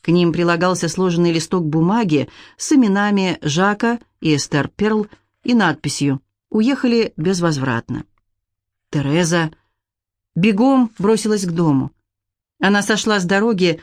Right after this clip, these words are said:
и теперь петляла меж зеленых дубов. Вдали слышались голоса и смех. Вскарабкавшись на каменную насыпь, она вскоре очутилась в оливковой роще.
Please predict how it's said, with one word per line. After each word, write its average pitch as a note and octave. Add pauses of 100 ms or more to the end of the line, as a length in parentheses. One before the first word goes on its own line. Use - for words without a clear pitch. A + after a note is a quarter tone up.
(260)
и F3+
теперь A3+
петляла G3 (520)
меж F3
зеленых E3
дубов. D3 (800)
Вдали G#3
слышались E3+
голоса D#3+
и D#3
смех. G#3 (600)
Вскарабкавшись F3
на D#3+
каменную D3+
насыпь, G#3+ (380)
она A#3+
вскоре C4
очутилась A3+
в G3+
оливковой A3
роще. F#3